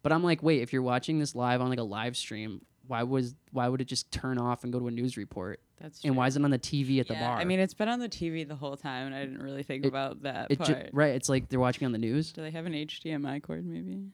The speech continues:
Speaker 1: Right, I'm like, "I don't think so." I think everybody was still using those, like, red, yellow, and white
Speaker 2: <laughs> Oh, true.
Speaker 1: things in
Speaker 2: <laughs>
Speaker 1: two thousand seven. Like, that's what was on the Wii, man. So, like, uh, as, or, like, all those consoles back then.
Speaker 2: Mm-hmm.
Speaker 1: Um,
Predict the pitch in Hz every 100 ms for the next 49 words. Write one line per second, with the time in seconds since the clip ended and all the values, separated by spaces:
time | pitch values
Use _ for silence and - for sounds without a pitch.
0 | - 135 143 131 123 123 131 127 123 131
1 | 127 - 131 156 123 120 127 139 139 143
2 | 143 147 139 131 135 131 127 - - 123
3 | 123 123 123 123 120 123 123 113 110 113
4 | 120 175 175 - - - - - 151 151
5 | 170 - - 247 311 - 302 262 - 220
6 | 214 143 120 120 190 170 143 127 120 143
7 | 131 117 117 113 123 - 120 117 117 113
8 | _ - _ _ _ _ _ _ _ -
9 | 120 120 120 120 - _ _ _ _ _
10 | _ _ - 131 139 123 120 117 123 113
11 | 120 127 110 113 117 - 120 127 131 165
12 | 165 139 147 147 127 120 113